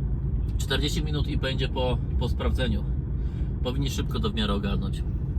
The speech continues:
Ogarnąć. Proszę państwa, proszę państwa, normalnie nie wierzę. Po dwudziestu pięciu minutach rozładowane dokumenty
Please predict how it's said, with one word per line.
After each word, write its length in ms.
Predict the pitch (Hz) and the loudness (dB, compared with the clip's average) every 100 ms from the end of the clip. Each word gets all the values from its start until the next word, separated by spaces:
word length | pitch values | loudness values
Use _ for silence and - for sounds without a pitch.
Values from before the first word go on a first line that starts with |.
| - - | 0 0
Ogarnąć. 760 | 110 120 120 123 127 - - - - - - - - - - - - - - - - - - - - - - - - - - - | 2 2 4 2 2 2 0 0 0 0 0 0 0 0 -2 -2 -2 -2 -2 -2 0 0 0 2 2 2 2 0 -2 -2 -2 6
Proszę 360 | 135 139 - | 8 8 6
państwa, 520 | 120 113 139 151 190 175 | 6 6 8 8 8 6
proszę 260 | 143 - | 4 2
państwa, 440 | - 139 151 185 175 | 4 6 6 6 6
normalnie 440 | 139 110 110 113 | 8 8 6 8
nie 260 | 123 117 107 | 8 8 6
wierzę. 480 | 107 101 92 101 117 196 196 - - - - - - - - - - | 6 6 6 6 6 6 4 2 0 -2 -2 -2 -2 0 -2 -2 6
Po 220 | 170 151 135 - - - - - - - - - | 8 8 6 -2 -2 -2 -2 -2 -2 -2 -2 2
dwudziestu 680 | 127 139 139 151 180 233 | 4 6 8 8 6 4
pięciu 380 | 202 190 165 214 | 6 6 6 8
minutach 680 | 190 175 135 - 143 226 - - - - - - - - - - - - - - | 8 8 8 8 8 8 4 -2 -2 -2 -2 -2 -2 -2 -2 -2 -2 -2 -2 8
rozładowane 1120 | 180 190 170 156 180 143 135 131 117 131 190 | 10 12 10 8 8 8 8 6 6 6 8
dokumenty 880 | 175 196 - 190 190 190 - 175 | 8 8 6 4 6 4 6 4